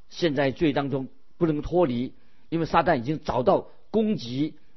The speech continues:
我们的机会。因为人的正直，人的对神的信心出现了问题，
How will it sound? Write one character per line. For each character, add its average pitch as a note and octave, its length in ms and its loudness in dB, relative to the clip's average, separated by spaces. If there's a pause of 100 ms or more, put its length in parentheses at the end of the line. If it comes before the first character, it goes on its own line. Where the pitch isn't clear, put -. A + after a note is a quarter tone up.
(320)
我 A2 100 -4
们 A#2+ 140 -2
的 C3 100 -2
机 - 160 -8
会。 A#2 300 -2 (420)
因 D3+ 140 0
为 C#3 240 2 (360)
人 C3 220 2
的 D#3 100 4
正 D#3+ 280 4
直， A#2+ 360 -6 (360)
人 D3+ 160 0
的 D3+ 80 2
对 E3 140 4
神 C#3 260 0
的 D3 240 0
信 F#3 220 -2
心 D3 280 -4 (240)
出 F#3+ 160 0
现 D#3 140 2
了 D3 80 0
问 C#3 160 -2
题， G2+ 300 -10